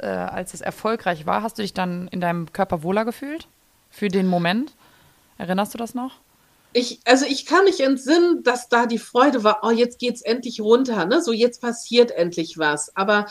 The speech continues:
Speaker 2: es war ja dann nach drei Monaten schon wieder kaputt. Also ich hab eigentlich gar nicht so lange die Freude gehabt, ich hab auch gar nicht so viel damit abgenommen, ne, wie ich mir das so gehofft
Speaker 1: Ja.
Speaker 2: hätte. Äh, klar kann man da zwanzig, dreißig, vierzig, fünfzig Kilo mit abnehmen, gar keine Frage. Aber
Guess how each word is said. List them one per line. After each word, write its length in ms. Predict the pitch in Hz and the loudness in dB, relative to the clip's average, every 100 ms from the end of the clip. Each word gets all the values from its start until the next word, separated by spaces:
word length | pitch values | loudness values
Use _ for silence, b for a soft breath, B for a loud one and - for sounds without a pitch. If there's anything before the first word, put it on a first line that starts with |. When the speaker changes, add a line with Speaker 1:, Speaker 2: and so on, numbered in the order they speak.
| B B | B B
Speaker 2:
es 240 | - 202 202 | -6 -4 0
war 160 | 202 | 2
ja 120 | 262 220 | 4 4
dann 200 | 208 208 | 2 0
nach 160 | 202 | -2
drei 260 | 208 196 208 | -2 0 0
Monaten 380 | 208 208 208 202 | 0 0 -2 -6
schon 160 | 208 | -2
wieder 140 | 208 202 | -2 -2
kaputt. 320 | 202 269 - | -4 -4 -2
Also 200 | 185 196 | -4 -4
ich 200 | - - | -8 0
hab 260 | 311 359 220 | 0 0 -4
eigentlich 320 | 247 233 - | -4 -4 0
gar 140 | 214 | 2
nicht 260 | 233 202 - | 2 -2 -8
so 260 | 196 226 | -4 -2
lange 320 | 254 220 226 214 | 2 2 2 0
die 120 | 220 | -4
Freude 320 | - 214 214 | -2 0 2
gehabt, 160 | 214 214 | 0 -4
ich 80 | 214 | -6
hab 80 | |
auch 100 | 180 | -4
gar 120 | 208 196 | 0 0
nicht 160 | 190 | 0
so 180 | 190 285 - | 0 0 0
viel 160 | 202 185 | -2 0
damit 280 | 175 180 | 0 -2
abgenommen, 580 | 175 285 - 233 160 151 | -2 -6 -4 -2 0 0
ne, 140 | 202 302 | 0 -2
wie 80 | 208 | -4
ich 120 | 202 | -4
mir 100 | 185 | -2
das 160 | 175 175 | -2 -2
so 100 | 170 | -4
gehofft 380 | 175 247 196 | -2 -2 0
Speaker 1:
Ja. 60 | 190 | -2
Speaker 2:
hätte. 220 | 165 214 269 - B B B - | 2 0 0 -8 B B B 0
Äh, 160 | 196 202 | 2 2
klar 280 | 240 240 294 | 4 4 4
kann 160 | 262 | 2
man 140 | 220 208 | 2 4
da 200 | 190 190 | 2 2
zwanzig, 400 | 214 214 208 - | 0 0 -4 -2
dreißig, 340 | 196 202 190 | 0 0 -4
vierzig, 320 | 208 202 196 | -4 -4 -8
fünfzig 380 | 214 196 196 - | -10 -10 -12 -6
Kilo 180 | 214 196 | -2 -2
mit 140 | 190 | -2
abnehmen, 400 | - 339 214 180 | -4 -4 -4 -4
gar 140 | 185 180 | -6 -4
keine 260 | 196 196 | -2 -4
Frage. 500 | - 226 247 202 - | -2 -2 0 -2 -2
Aber 480 | 190 226 262 262 | 2 4 4 2